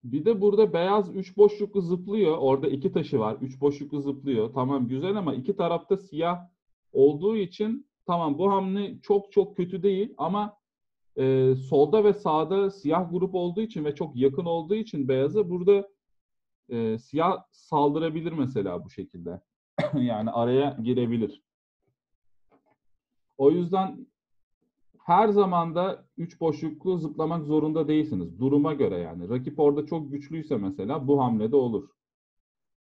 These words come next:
Bu hamlede olur. Burada siyah ne yapmış?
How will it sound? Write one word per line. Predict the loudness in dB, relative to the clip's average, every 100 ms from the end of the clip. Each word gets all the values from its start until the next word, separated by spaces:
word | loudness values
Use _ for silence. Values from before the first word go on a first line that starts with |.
| _ _ _ _ _ _ -6
Bu | 0 0
hamlede | 0 0 2
olur. | 4 4 -2 -4 _ _ _ _ _ _ _ _ _ _ _ _ _ -20 _ _ _ _ _ _ _ _ _ _ _ _ _ _ _ _ _ _ _ _ _ _ -6
Burada | -4 -4
siyah | -2 2 2 2
ne | 0
yapmış? | 0 -4 -4 -6 -8 -14